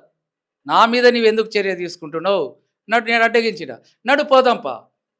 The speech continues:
అనఫిషియల్‌గా బెల్ట్ షాపులన్నీ నా బార్ వెనక దునియా నడుస్తున్నాయి,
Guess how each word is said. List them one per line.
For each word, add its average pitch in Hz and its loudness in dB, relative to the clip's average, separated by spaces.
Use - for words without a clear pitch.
అనఫిషియల్‌గా 240 -2
బెల్ట్ 214 -2
షాపులన్నీ 214 -2
నా 190 -2
బార్ 185 0
వెనక 190 -6
దునియా 165 -12
నడుస్తున్నాయి, 165 -10